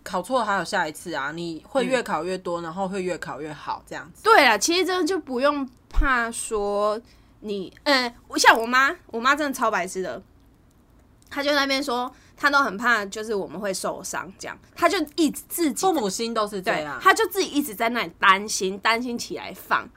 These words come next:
Speaker 1: 嗯。
Speaker 2: 然后我就跟她说：“你那些担心只是增加我的负能量而已，你干嘛要担心？”
Speaker 1: 嗯。嗯。她，但是我觉得爸妈一定会啊。
Speaker 2: 对啊，她就说：“我怕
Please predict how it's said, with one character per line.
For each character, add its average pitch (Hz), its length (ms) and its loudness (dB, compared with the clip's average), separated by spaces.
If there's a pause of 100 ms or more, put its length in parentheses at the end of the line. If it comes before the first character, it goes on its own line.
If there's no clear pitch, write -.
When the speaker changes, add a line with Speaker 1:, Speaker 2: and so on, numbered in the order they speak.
(100)
Speaker 1:
嗯。 175 260 -12
Speaker 2:
然 370 100 0
后 453 60 2
我 320 60 2
就 311 100 -2
跟 339 100 -2
她 330 100 -2
说 311 140 -2
：“你 208 140 -4
那 240 140 -4
些 294 140 -6
担 233 300 2
心 240 220 -4
只 160 100 -12
是 185 160 -8
增 202 220 -8
加 202 120 -2
我 185 160 -6
的 - 100 -14
负 190 240 -10
能 160 200 -10
量 165 220 -4
而 139 160 -10
已， - 20 -8
你 226 120 -8
干 381 220 4
嘛 269 220 2
要 285 120 4
担 233 340 0
心？” 190 400 -4
Speaker 1:
嗯。 - 0 -
嗯。 165 180 -12 (1000)
她， 330 160 2
但 330 200 2
是 349 60 0
我 240 160 2
觉 190 140 -4
得 180 140 0
爸 214 180 2
妈 180 320 0 (480)
一 185 100 -12
定 185 240 -8
会 185 240 -6
啊。 123 120 -10
Speaker 2:
对 220 80 2
啊， 202 180 0
她 294 160 2
就 349 80 0
说 330 240 -2
：“我 285 140 -4
怕 453 80 0